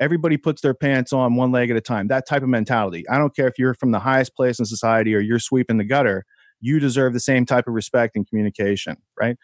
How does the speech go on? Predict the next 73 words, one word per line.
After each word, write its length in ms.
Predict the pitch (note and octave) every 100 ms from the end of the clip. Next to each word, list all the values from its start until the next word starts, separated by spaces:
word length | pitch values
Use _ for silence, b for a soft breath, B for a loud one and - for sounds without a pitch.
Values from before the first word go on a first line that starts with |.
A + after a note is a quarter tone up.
| B B
So 120 | -
this 160 | A#2 B2+
sort 160 | A#2+ G#2+
of 60 |
thing. 180 | - F2+ -
And 100 | B2
that's 220 | D3 -
what 120 | E3
he 100 | C3+
was 140 | C3+ B2
trying 320 | C3 A#2 G#2+
to 100 | G#2+
get 200 | A2 G#2+
to. 100 | F#2+
I 60 | G2+
don't 100 | A2
know 80 |
if 80 | G#2+
he 80 | A2
was 140 | G#2 -
finishing 340 | A2 G2+ G2
an 80 | F#2
article 380 | A#2+ B2 A#2 A#2+
or 140 | A2
if 80 | G2+
he 120 | A2
was 120 | F#2+ F2+
emailing 400 | A#2+ B2+ B2 A#2+
with 80 | A2+
somebody, 400 | - A2+ A2 A2 B B _
but 120 | A#2+
w-, 200 | G#2 A#2+ -
as 100 | B2+
soon 200 | - E3+
as 100 | E3
we 120 | D3+
got 200 | D3 C#3+ -
there, 140 | A2
he 100 | B2+
had 100 | B2+
this 120 | B2
passionate 480 | - C#3 C#3 D3+ C3
question. 420 | - C3 B2 A2
He's 200 | G2+ F#2+
like, 180 | G#2 F#2+
"How 160 | B2 D#3+
did 140 | E3+
you 100 | E3+
learn 200 | D#3+ D3
to 60 | C#3
do 140 | E3+
this?" 160 | A2+ G#2+
I, 100 | B2+ - -
I, 60 |
it 20 | C#3
was 200 | D3+ C#3
from 100 | E3
my 140 | D#3
upbringing. 460 | D3+ A#3 - G#2+ F#2+
It 80 | F#2+
wasn't 300 | C#3+ G#3+ G3+
from 100 | G3
schooling. 520 | - G3 B3 G2+ F#2+ _ _ _ _
Certainly 440 | - D3 F3 G#3+ G3+
wasn't 320 | F#3+ F3+ F3
from 140 | E3
schooling. 400 | - - F3+ A#2+
It's 160 | A#2 -
from 180 | B2+ B2
being 380 | B2+ C#3 C#3+ B2+
brought 240 | C3 B2+
up 120 | B2
around 420 | A2+ A2+ A2 G#2